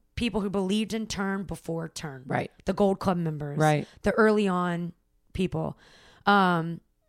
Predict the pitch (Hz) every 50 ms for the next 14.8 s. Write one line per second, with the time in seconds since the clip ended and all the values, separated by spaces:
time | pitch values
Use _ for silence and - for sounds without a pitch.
0 | _ _ _ _ _ _ _ _ _ _ _ _ _ _ _ _ _ _ _ _
1 | _ _ _ _ - 226 220 220 _ _ _ _ _ _ _ _ _ _ _ _
2 | - - 226 214 214 220 214 196 185 185 180 156 - - 202 208 202 - - 214
3 | 208 196 185 175 165 - - - - 170 160 - - - - - _ _ _ -
4 | 226 226 247 277 294 285 277 294 - 285 269 269 262 247 - - 247 220 202 190
5 | 196 170 156 165 160 - - - 233 220 190 160 - - - - - 247 254 254
6 | 233 240 240 226 208 196 208 202 262 277 294 294 269 247 254 240 240 226 226 220
7 | 214 208 202 202 185 175 160 151 151 160 - - 208 226 233 196 165 131 - -
8 | - - _ _ _ _ - - 233 277 320 330 262 262 262 208 233 262 240 -
9 | 262 254 254 247 - - _ _ _ _ _ _ - - - 214 214 202 196 -
10 | 202 185 180 180 175 165 156 147 147 143 - - 330 330 - - 269 269 262 240
11 | 220 190 175 160 - 185 185 180 - _ _ - _ _ _ _ _ _ _ _
12 | _ _ _ _ - - 254 311 359 359 311 302 - - 240 208 208 220 240 254
13 | 247 - - - 196 208 277 269 - 233 240 - 240 - - 262 233 220 214 226
14 | 226 - 254 - - 208 156 208 190 180 180 170 - 175 151 139